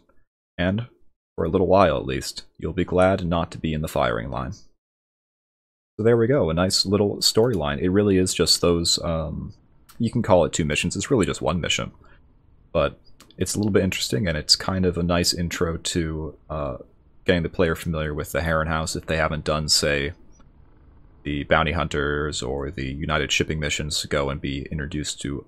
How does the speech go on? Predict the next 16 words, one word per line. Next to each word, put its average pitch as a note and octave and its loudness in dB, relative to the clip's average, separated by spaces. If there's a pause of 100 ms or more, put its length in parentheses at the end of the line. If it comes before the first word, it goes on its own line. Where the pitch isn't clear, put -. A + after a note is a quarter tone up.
(140)
Auroran D2 -6
space. - -6 (2000)
So, - 2 (520)
L A2+ 4
P G2 0
A D#2+ 0
D. C2 -4
This - -4
is G#2+ -2
kind G2+ 4
of E2+ 4
an D#2+ 2
anomaly D2 -2
because - -4
it's D2+ -6
a, D#2 -2